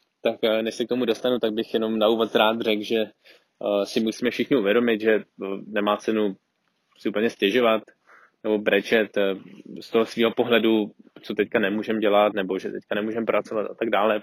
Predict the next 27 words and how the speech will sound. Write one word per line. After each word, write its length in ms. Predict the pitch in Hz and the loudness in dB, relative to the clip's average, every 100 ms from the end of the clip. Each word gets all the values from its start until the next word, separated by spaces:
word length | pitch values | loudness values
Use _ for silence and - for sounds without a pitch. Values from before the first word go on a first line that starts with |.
| - | -4
protože 400 | 107 117 117 113 - _ - - - _ | -2 0 0 -2 -8 _ -20 -20 -20 _
se 120 | - | -2
nás 180 | 110 - | -2 2
to 60 | 117 | 0
dotýká 400 | 107 110 117 123 | 2 0 0 -2
úplně 240 | 123 123 | -2 2
nás 320 | 113 110 - | 2 0 -4
všech, 440 | - - 135 - - _ _ - | -4 2 2 0 -20 _ _ -6
takže 240 | 110 104 | -2 -2
všichni 280 | - 117 110 | -2 -2 -2
jsme 140 | 127 | -4
v 60 | - | -2
tom 140 | 127 | -2
společně, 580 | - 123 117 - 123 113 - - - - _ - | 0 2 2 2 -4 -4 -10 -20 -20 -20 _ -6
že 120 | 107 | 0
nemůžeme 400 | 107 120 120 113 | 2 2 2 2
dělat 240 | 110 104 | 4 4
věci, 220 | 107 - | 0 -4
které 160 | - 107 | -2 0
jsme 240 | 107 110 101 - | 0 -4 -6 -2
byli 200 | 101 113 | 0 0
zvyklí 300 | 117 110 107 | -2 -2 0
dělat 260 | 104 101 | 2 0
nebo 220 | 95 92 92 | -2 -6 -6
které 220 | - 90 | -6 -8
chceme 320 | - 107 107 | -6 -4 -2
dělat, 320 | 120 110 101 | 0 0 -2